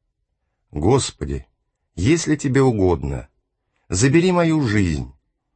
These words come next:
только приведи Мишеньку в храм для жизни вечной". Когда Анастасия Матвеевна вернулась домой, Михаил уже лежал в кровати. Не было ещё девяти часов вечера,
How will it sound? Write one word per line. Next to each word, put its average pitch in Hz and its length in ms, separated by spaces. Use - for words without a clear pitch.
только 107 540
приведи 101 420
Мишеньку 113 460
в 85 60
храм 165 400
для 104 220
жизни 113 420
вечной". - 600
Когда 110 320
Анастасия 143 500
Матвеевна 123 580
вернулась 92 420
домой, 151 420
Михаил 220 340
уже 175 160
лежал 143 280
в - 80
кровати. 73 720
Не 175 300
было 185 160
ещё 165 320
девяти 135 340
часов 151 340
вечера, 80 600